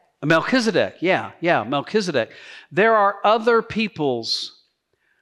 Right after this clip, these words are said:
who have a deep sense of religion, a deep sense of morality and ethics, even a deep sense of the, the unity of God or monotheism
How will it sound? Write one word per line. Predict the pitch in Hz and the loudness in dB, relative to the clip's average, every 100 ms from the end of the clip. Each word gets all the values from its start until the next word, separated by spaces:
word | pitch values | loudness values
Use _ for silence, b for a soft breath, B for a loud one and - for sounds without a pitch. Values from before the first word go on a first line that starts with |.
| - | -18
who | - 190 180 175 165 156 - _ _ _ - | -6 -2 0 2 0 -2 -6 _ _ _ -8
have | - 180 | -2 -2
a | 160 | -2
deep | 131 170 202 - | -6 -8 -8 -6
sense | - 175 - | -4 -4 -4
of | 139 113 | -8 -6
religion, | 120 120 175 220 220 | -8 -4 -6 -6 -6
a | 214 139 | -4 -4
deep | 131 160 175 - | -4 -6 -8 -6
sense | - 175 170 165 143 | -6 -4 -6 -6 -8
of | 123 | -8
morality | 127 123 139 156 170 165 165 | -8 -4 -2 0 -2 -4 -6
and | 143 127 | -6 -6
ethics, | 156 165 170 - | -6 -4 -6 -6
even | 156 185 196 | -6 -6 -6
a | |
deep | 143 143 156 - | -6 -8 -10 -10
sense | - 156 151 - | -8 -6 -6 -6
of | - 127 127 113 B B B - | -4 -4 -4 -8 B B B -12
the, | 135 127 127 127 | -8 -6 -8 -8
the | 123 | -10
unity | 120 131 170 165 - 143 | -6 0 2 2 -2 -6
of | 131 113 | -6 -4
God | 127 131 127 101 | -2 0 0 -2
or | 113 113 | -6 -8
monotheism | 113 117 131 143 143 131 - - 156 127 104 98 - - | -6 -4 -2 -2 -6 -10 -12 -10 -8 -8 -8 -8 -12 -16